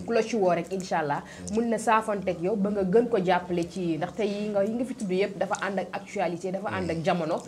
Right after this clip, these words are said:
Speaker 2: Dëgg la.
Speaker 1: dafa ànd ak dundu doomu aadama gi tamit.
Speaker 2: Mm. Parce que ayatul kursi, euh,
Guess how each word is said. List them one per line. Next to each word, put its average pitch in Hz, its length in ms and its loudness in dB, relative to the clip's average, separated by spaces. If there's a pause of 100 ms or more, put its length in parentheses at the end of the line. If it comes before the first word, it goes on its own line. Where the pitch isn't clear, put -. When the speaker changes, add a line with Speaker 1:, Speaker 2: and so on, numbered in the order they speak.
Speaker 2:
Dëgg 196 120 -6
la. - 40 -6
Speaker 1:
dafa 208 300 0
ànd 233 240 4
ak 214 60 4 (160)
dundu 208 240 2
doomu 175 340 2
aadama 151 360 -2
gi 139 120 -8
tamit. 135 220 -8
Speaker 2:
Mm. 92 220 -8
Parce 127 140 -2
que - 160 0
ayatul 175 320 8
kursi, 131 340 4 (840)
euh, 131 100 0